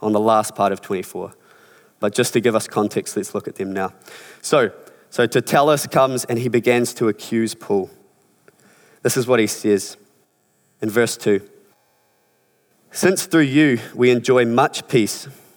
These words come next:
and since by your foresight, most excellent Felix, reforms are being made for this nation in every way and everywhere, we accept this with all gratitude. But to detain you no further, I beg you in your kindness to hear us briefly, for we have found this man Paul a plague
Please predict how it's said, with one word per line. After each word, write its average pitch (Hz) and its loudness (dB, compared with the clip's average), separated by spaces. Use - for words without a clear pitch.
and - -8
since 143 -2
by 123 2
your 117 2
foresight, 135 0
most 113 -2
excellent 113 -2
Felix, 110 -2
reforms 135 0
are 127 2
being 117 2
made 123 4
for - -4
this 127 -2
nation 104 0
in 113 -6
every 139 2
way 120 2
and 113 0
everywhere, 113 -2
we 117 -2
accept - -2
this 113 -2
with 101 -8
all 113 -4
gratitude. 101 -4
But - -2
to 120 -4
detain 120 2
you 120 4
no 120 2
further, 113 0
I 113 0
beg 127 0
you 139 0
in 127 2
your 123 0
kindness 107 0
to 104 -6
hear 127 0
us 127 2
briefly, 104 -6
for - -8
we 127 2
have 139 2
found 117 0
this 123 -4
man 113 0
Paul 98 -4
a 104 0
plague 95 -2